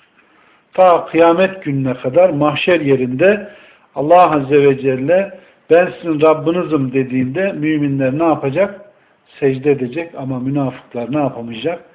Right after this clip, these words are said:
Secde edemeyecek. Bu da Allah'ın onlara kurduğu nedir? Tuzaklardır. Bazen hiç ayırt edemeyebiliriz. O yüzden bir davette, bir tebliğde bir şey anlatırken değişik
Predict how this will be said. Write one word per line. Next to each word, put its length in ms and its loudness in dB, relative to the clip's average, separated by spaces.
Secde 380 -6
edemeyecek. 720 -8
Bu 120 -10
da 80 -6
Allah'ın 400 -6
onlara 380 -8
kurduğu 420 -8
nedir? 340 -2
Tuzaklardır. 840 -10
Bazen 340 4
hiç 200 -2
ayırt 320 2
edemeyebiliriz. 920 0
O 120 6
yüzden 540 2
bir 260 2
davette, 720 6
bir 260 -4
tebliğde 720 0
bir 140 -2
şey 220 2
anlatırken 800 0
değişik 460 -2